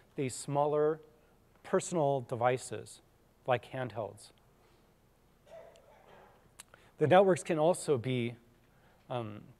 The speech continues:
challenged as well. And when I, when I talk about this, I really think about what happens when I have someone who's coming in to my home to maintain my home.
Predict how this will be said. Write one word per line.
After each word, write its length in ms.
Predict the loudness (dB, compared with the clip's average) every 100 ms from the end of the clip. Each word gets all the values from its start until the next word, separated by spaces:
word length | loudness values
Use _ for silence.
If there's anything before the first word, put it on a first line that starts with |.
| _ -20 _ _ _ _ _ _ _ -10
challenged 520 | 0 2 2 -4 -6
as 200 | -6 -2
well. 340 | 2 2 0 -6 -20 -14 0
And 140 | 4
when 200 | 6 6
I, 220 | 6 4 2 -6
when 160 | -2 2
I 80 | 2
talk 280 | 2 0 2
about 300 | 2 2 2
this, 280 | -2 0
I 80 | 0
really 380 | 0 2 2 0
think 300 | 0 -4 -2
about 400 | 2 4 4 2 -12 -20 2
what 180 | 2 4
happens 640 | 2 2 2 -4 -4 -4
when 140 | 0
I 100 | 2
have 260 | 2 0 -2
someone 460 | 2 2 2 0 -2
who's 340 | -4 -6 -8 -10
coming 300 | -2 0 0
in 380 | 0 -2 -4 -10 -18 -20 -20 -8
to 100 | 0
my 160 | 2
home 460 | 2 -2 -2 -2 -8 -14 -20 -4
to 100 | 0
maintain 540 | 0 0 -2 0 0
my 180 | 0 -2
home. 360 | -2 -6 -8